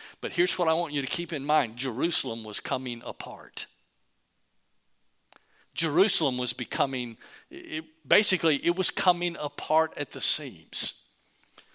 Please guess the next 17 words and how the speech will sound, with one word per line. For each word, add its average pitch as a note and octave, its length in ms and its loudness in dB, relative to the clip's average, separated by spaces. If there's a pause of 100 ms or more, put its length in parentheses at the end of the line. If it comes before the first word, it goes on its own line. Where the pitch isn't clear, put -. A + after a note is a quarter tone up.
(240)
The - 60 -20
church F#3+ 360 8
in E3 120 2
Jerusalem, E3 480 4
with C3+ 120 -2
all D#3+ 180 8
of C#3+ 80 2
its C3 160 0
discord, E3+ 500 2
with C3+ 140 0
all C#3+ 140 8
of B2 100 0
its B2+ 160 -2
difficulties, D#3+ 840 0 (1160)
was - 160 0
coming B2+ 320 -2
apart. C#3 520 0